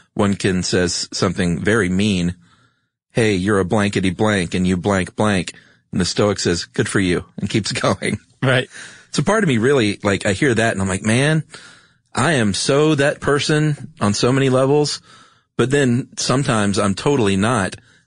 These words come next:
Speaker 1: And I think what the difference is or what matters is, well, it depends on if they say something that matters to you.
Speaker 2: Um,
Speaker 1: Or if, or if something does matter to you, like,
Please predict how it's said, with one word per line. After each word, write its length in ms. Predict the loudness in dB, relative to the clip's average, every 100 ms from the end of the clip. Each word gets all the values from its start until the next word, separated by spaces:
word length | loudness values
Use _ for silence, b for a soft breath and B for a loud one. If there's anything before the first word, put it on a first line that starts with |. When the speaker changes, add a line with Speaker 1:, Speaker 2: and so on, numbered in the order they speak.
| -2
Speaker 1:
And 100 | 0
I 60 | 2
think 240 | 0 2
what 200 | 0 0
the 80 | 0
difference 480 | 0 0 -2 0 0
is 280 | 0 0 0
or 120 | 2
what 180 | 2 2
matters 480 | 0 2 0 0
is, 280 | 0 0 -2 b b b b b
well, 80 | 0
it 40 | 2
depends 320 | 0 0 0
on 120 | 0
if 120 | 0
they 260 | 2 2 0 -6 _ _ _ _ _ -12
say 460 | -8 -6 -4 0 0
something 360 | 0 0 0
that 160 | 0 0
matters 440 | 0 0 0 -2 -2
to 120 | 0
you. 360 | 2 0 -2 -8 _ _ _ _ _ _ _ _ _ _ _ -16 _ _
Speaker 2:
Um, 420 | 0 2 2 2 2
Speaker 1:
Or 140 | 4
if, 300 | 2 2 2
or 160 | 2 2
if 100 | 0
something 440 | 0 2 2 2
does 260 | 2 0 0
matter 300 | 0 2 0
to 120 | 0
you, 240 | 0 2 2
like, 240 | 0